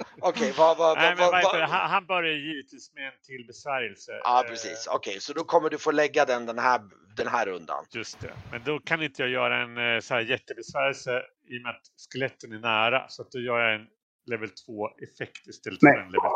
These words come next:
Speaker 1: Ah, ja.
Speaker 2: två-aria.
Speaker 3: Skjut på Chagoliten.
Speaker 2: Jo, men jag, d-, den ser jag ju nu, så då får väl
Speaker 3: Mm.
Speaker 2: han den istället
Speaker 1: Ja.
Speaker 2: då.
Speaker 3: Mm.
Speaker 1: Absolut. Ja, men det kan du få, så du kommer få lägga den. Men om vi börjar då med Kagan först då. Ska du kasta din kastkniv?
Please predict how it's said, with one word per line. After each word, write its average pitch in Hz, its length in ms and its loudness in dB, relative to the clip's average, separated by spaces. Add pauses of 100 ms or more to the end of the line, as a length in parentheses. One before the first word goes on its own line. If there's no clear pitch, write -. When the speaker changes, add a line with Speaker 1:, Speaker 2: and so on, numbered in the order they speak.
Speaker 1:
Ah, 160 100 10
ja. 139 240 6
Speaker 2:
två-aria. 104 360 -2 (580)
Speaker 3:
Skjut - 160 -2
på 170 100 8
Chagoliten. 170 1000 8 (420)
Speaker 2:
Jo, 185 200 6
men 151 140 4
jag, 151 200 8 (100)
d-, 139 220 -10
den 156 240 2
ser 143 360 2
jag 143 140 6
ju 143 60 -4
nu, 151 320 -4
så - 180 -16
då - 120 -10 (100)
får 139 120 -14
väl 127 120 -6
Speaker 3:
Mm. 151 120 12
Speaker 2:
han - 140 4
den 101 140 -18
istället - 320 -4
Speaker 1:
Ja. 69 280 0 (200)
Speaker 2:
då. - 60 4
Speaker 3:
Mm. - 140 -2 (380)
Speaker 1:
Absolut. 160 580 0
Ja, 131 120 4
men 147 120 0
det 170 100 0
kan 170 160 4
du 151 100 0
få, 131 160 -8
så - 140 -8
du 180 80 -2
kommer 180 240 0
få 170 120 2
lägga 117 260 6
den. 104 180 -2
Men 156 140 -2
om 180 100 2
vi 185 100 4
börjar 196 320 8
då 175 120 4
med 165 300 4 (300)
Kagan 151 400 6
först - 280 2
då. 87 120 0
Ska - 180 -2
du 156 80 -2
kasta 156 300 2
din 135 140 0
kastkniv? 123 440 -2